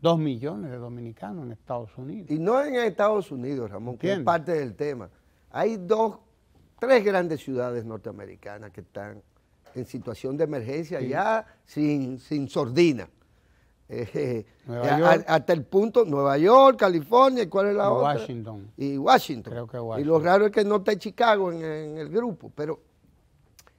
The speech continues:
Speaker 2: eh, ¿a qué, qué quiero decir con esto? Que ellos,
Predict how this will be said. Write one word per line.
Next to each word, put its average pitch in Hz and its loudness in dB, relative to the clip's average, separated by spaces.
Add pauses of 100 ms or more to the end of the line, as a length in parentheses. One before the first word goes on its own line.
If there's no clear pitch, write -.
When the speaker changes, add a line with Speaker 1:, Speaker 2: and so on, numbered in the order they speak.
(720)
Speaker 2:
eh, 147 0
¿a 151 -8
qué, 196 -4
qué 196 -4
quiero 196 -4
decir 180 -6
con 165 -8
esto? 120 -10
Que 127 -8 (1900)
ellos, 214 -2